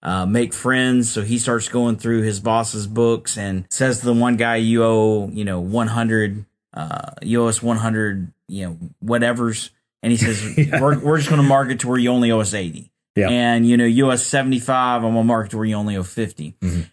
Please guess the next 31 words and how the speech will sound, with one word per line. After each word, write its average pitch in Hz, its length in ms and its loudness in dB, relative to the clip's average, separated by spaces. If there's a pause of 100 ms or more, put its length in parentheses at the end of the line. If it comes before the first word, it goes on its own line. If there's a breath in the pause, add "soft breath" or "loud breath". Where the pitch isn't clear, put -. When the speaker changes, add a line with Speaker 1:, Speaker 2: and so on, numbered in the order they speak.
(180)
Speaker 1:
And, 127 680 4 (440)
you 123 140 4
know, 127 220 4
there 143 340 4
is 131 260 0
a 123 180 2
message 123 580 0
there 117 300 2
about 107 800 -2
being 143 360 6
shrewd, 110 840 0
but 123 120 2
we 147 120 4
would 139 140 6
not 139 240 2
walk 127 220 0
away 120 360 4
with 113 240 0
the 113 80 -8
theology 113 560 2
of 107 80 -2
going, 107 220 0
Hey, 123 260 0
if 113 100 -2
your 131 120 -2
boss 127 320 0
is 113 120 -6
about 110 260 0
to - 60 -16
fire 131 340 0
you, 104 480 -2